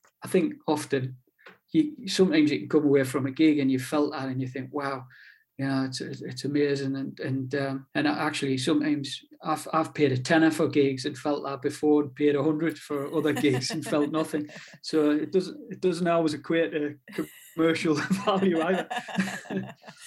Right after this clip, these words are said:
Speaker 2: I think that's really interesting what you were saying before there about, yes, everyone feeling, feeling together without actually having to say anything, because you're all,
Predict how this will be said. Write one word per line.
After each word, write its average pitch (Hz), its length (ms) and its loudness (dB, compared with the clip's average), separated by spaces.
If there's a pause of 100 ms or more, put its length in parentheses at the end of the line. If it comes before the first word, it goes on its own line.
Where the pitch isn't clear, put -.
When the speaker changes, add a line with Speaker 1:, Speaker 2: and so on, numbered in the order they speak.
(400)
Speaker 2:
I 247 60 -12
think 320 140 -6
that's 285 160 -6
really 262 240 -8
interesting 254 300 -10
what 226 80 -10
you 214 60 -16
were 214 60 -10
saying 214 300 -8
before 202 400 -14
there 190 280 -8
about, 180 500 -12
yes, 202 400 -12
everyone 196 480 -12 (420)
feeling, 247 460 -8
feeling 240 440 -8
together 220 480 -8
without 190 400 -10
actually - 280 -10
having 196 240 -14
to 185 100 -14
say 196 360 -6
anything, 165 600 -14 (120)
because 180 380 -16
you're 190 140 -16
all, 185 440 -16